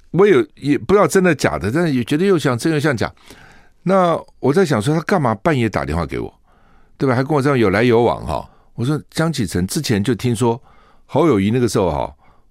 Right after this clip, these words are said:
不要选总统了，呃，不要选台-，新北市长，要直接选总统。”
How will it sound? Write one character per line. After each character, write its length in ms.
不 140
要 160
选 180
总 220
统 140
了， 200
呃， 140
不 100
要 160
选 240
台-， 180
新 220
北 100
市 160
长， 80
要 80
直 200
接 160
选 200
总 200
统。” 120